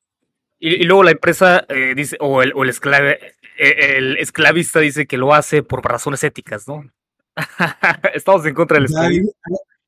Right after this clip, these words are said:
Speaker 2: ahí está, ahí está ya quien, pero, pero, pero hay que ver que el, el incentivo, quien empezó, quien lo empezó, eh, liderando fue Inglaterra y Estados Unidos cuando, claro, tenían, mm,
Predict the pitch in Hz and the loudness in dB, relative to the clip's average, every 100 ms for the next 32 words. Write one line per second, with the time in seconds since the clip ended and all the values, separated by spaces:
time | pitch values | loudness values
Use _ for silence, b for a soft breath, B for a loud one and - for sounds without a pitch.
0 | _ 170 170 196 139 190 180 156 170 135 | _ -2 2 2 0 -6 -8 -4 -2 -2
1 | 175 160 165 135 175 147 143 143 - 147 | -4 -6 -6 -6 -6 -6 -6 -8 -8 -6
2 | 143 143 139 139 139 131 143 147 170 165 | -6 -8 -8 -8 -10 -10 -10 -8 -6 -6
3 | 156 135 160 143 135 135 151 135 123 131 | -8 -8 -8 -8 -10 -12 -10 -8 -8 -8
4 | 170 160 139 143 135 139 - 185 - 175 | -8 -6 -6 -6 -8 -8 -10 -12 -8 -8
5 | 165 143 151 139 196 214 - _ _ _ | -6 -6 -8 -6 -6 -6 -12 _ _ _
6 | _ _ _ _ 143 139 135 175 151 160 | _ _ _ _ -8 -6 -6 -10 -6 -4
7 | 151 180 180 139 160 160 156 147 139 - | -4 -4 -4 -6 -6 -6 -8 -8 -8 -8
8 | 151 156 156 _ 143 131 - 156 135 151 | -10 -12 -14 _ -10 -10 -6 -6 -6 -10
9 | 151 139 - 139 131 127 123 - 156 113 | -12 -14 -10 -8 -8 -12 -18 -10 -10 -10
10 | 104 120 131 143 147 147 143 131 127 - | -14 -10 -8 -8 -8 -6 -6 -6 -8 -10
11 | _ 147 123 | _ -10 -10